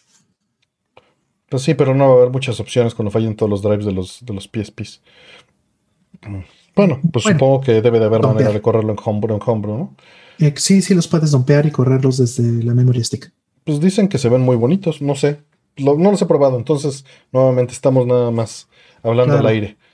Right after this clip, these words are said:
Speaker 1: Siguiente,
Speaker 2: Se ve
Speaker 1: porque ya,
Speaker 2: bonito,
Speaker 1: eh,
Speaker 2: pero lag, etcétera, o sea, no.
Speaker 1: Porque nada más estamos subiendo nuestro tiempo. Siguiente.
Speaker 2: Exacto.
Speaker 1: <laughs> Este,
Speaker 2: Claro.
Speaker 1: ¿cuál ha sido tu experiencia con el DualSense, Rollman? ¿Sientes que es algo que vale la pena seguir explorando o es solo,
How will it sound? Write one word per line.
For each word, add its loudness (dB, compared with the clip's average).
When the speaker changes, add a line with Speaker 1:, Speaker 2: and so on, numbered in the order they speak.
Speaker 1:
Siguiente, 0
Speaker 2:
Se 2
ve 2
Speaker 1:
porque 4
ya, 4
Speaker 2:
bonito, 0
Speaker 1:
eh, -8
Speaker 2:
pero -2
lag, 2
etcétera, -2
o -8
sea, -8
no. -6
Speaker 1:
Porque -2
nada 4
más 2
estamos -4
subiendo 2
nuestro -4
tiempo. -6
Siguiente. -2
Speaker 2:
Exacto. -8
Speaker 1:
<laughs> -16
Este, 2
Speaker 2:
Claro. -20
Speaker 1:
¿cuál 2
ha -2
sido 2
tu -2
experiencia -2
con 0
el -2
DualSense, 2
Rollman? -6
¿Sientes -4
que -4
es -10
algo 0
que -4
vale 2
la 0
pena 0
seguir -4
explorando -2
o 4
es 0
solo, 2